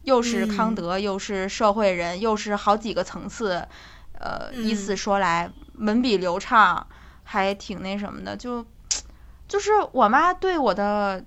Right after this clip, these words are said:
Speaker 1: 期待和成长都，一切都非常的合理，而且你现在读来很正确。
Speaker 2: 嗯。
Speaker 1: 然后在我很多她小的时候对我做的训练，我当时觉得很不理解，但我现在，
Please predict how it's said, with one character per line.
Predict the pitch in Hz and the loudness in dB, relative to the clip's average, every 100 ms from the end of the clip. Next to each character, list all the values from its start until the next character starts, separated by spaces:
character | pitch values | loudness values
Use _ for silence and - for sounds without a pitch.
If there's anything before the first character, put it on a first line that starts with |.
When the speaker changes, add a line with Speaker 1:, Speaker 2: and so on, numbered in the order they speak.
| - | -12
Speaker 1:
期 | - 349 | -6 0
待 | 349 285 | 2 2
和 | 254 | 0
成 | 240 220 | -2 -4
长 | 285 208 - | 2 2 2
都， | - 302 320 | 0 0 0
一 | 240 | -2
切 | 269 330 | -6 -6
都 | 320 | -6
非 | 339 | -4
常 | 349 339 | -4 -4
的 | 349 | -4
合 | - 226 | -4 -4
理， | 294 247 64 131 | -2 -4 -8 -8
而 | - 220 | -4 -4
且 | 262 - 233 180 170 - - - - - - - - - - - | -4 -4 -2 0 -2 -6 -18 -20 -20 -20 -20 -20 -20 -20 -20 -6
你 | 269 | -4
现 | 269 381 | 2 2
在 | 320 | 2
读 | 233 | 2
来 | 302 320 | 4 4
很 | 302 196 170 | 2 -4 -4
正 | 320 269 | -2 -2
确。 | 220 233 196 165 - - - - - - - - - - - - - | -2 -2 -2 -2 -6 -14 -20 -20 -20 -20 -20 -20 -20 -20 -20 -20 -10
Speaker 2:
嗯。 | 240 226 208 | -6 -4 -2
Speaker 1:
然 | 262 285 | 0 0
后 | 330 339 330 311 277 - - | 4 8 10 8 6 0 -6
在 | - 349 | 4 6
我 | 262 208 | 8 6
很 | - 202 | 4 -4
多 | 196 262 285 | -2 2 2
她 | 294 311 | 0 -4
小 | 294 120 | 0 0
的 | 202 | 0
时 | 214 | -4
候 | 233 247 | -4 -4
对 | 302 | -2
我 | 240 180 | 0 -2
做 | - 262 | -2 0
的 | 233 | 0
训 | - 320 262 | -2 -2 0
练， | 190 185 165 - | 0 -4 -4 -8
我 | - 196 | -6 -4
当 | 254 285 | -2 -4
时 | - | -6
觉 | 220 190 | -8 -6
得 | 226 | -6
很 | 214 202 | -8 -10
不 | 247 233 | -8 -8
理 | 170 | -8
解， | 170 190 - | -8 -8 -2
但 | 269 | -2
我 | 202 | -2
现 | 233 262 | -4 -2
在， | 254 220 | 0 -2